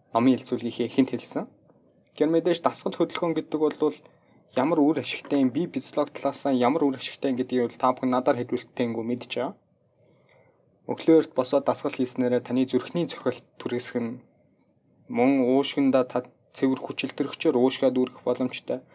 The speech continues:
Мөн цусны эргэлтийг чинь нэмэгдүүлэх боломжтой. Тэгэхээр иймэрхүү бие физиологид өөрчлөлтүүд явагдсанараа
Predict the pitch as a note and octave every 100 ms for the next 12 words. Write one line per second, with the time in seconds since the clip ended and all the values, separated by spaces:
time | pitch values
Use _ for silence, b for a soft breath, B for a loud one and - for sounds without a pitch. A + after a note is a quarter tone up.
0 | b b b F3 - B2 - F3+ G3 F#3+
1 | B2+ C3 D3 - F#3+ - A#2 A#2+ A#2+ B2+
2 | B2 B2 - B2 - C3 - - C3+ _
3 | b b b b _ F3+ - _ _ -
4 | F#3 A#3 A#3 - A#3 A3+ F#3+ G3 F#3 -
5 | - F3 - D3 D#3+ - D#3 - - D3+
6 | C3+ C3+ C#3 - - D#3 D#3 F3